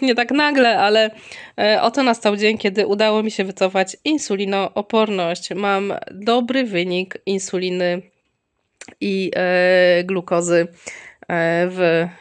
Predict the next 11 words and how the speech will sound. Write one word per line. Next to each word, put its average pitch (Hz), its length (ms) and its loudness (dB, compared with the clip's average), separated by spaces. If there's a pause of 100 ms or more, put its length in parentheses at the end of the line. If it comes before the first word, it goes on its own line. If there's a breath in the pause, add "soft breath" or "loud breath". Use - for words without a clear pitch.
kalkulatorze 180 640 0
Homa. 175 600 -2
Zeszłam 190 480 0
z - 60 -12
trzy - 200 -4
przecinek 180 420 -4
cztery 175 400 -2
do 180 120 0
dwa 214 220 0
przecinek 170 480 -6
dwa 165 340 -4